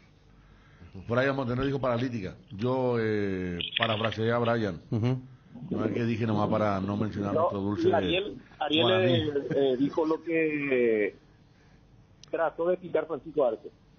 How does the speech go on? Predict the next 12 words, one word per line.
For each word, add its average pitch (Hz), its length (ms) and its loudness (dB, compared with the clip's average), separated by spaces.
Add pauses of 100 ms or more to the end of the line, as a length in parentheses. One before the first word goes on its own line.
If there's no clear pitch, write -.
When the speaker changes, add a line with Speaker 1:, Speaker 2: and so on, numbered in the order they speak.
(920)
Speaker 3:
Dijo, 143 380 0
"Cuarto 175 280 -2
rojo". 147 320 0
Te 160 60 -2
voy 175 120 4
a 202 40 2
decir 196 180 -2
bien, 180 340 0
dijo 120 360 -6
cuarto 175 300 0
rojo. 135 220 2
Speaker 1:
<laughs> 117 680 -2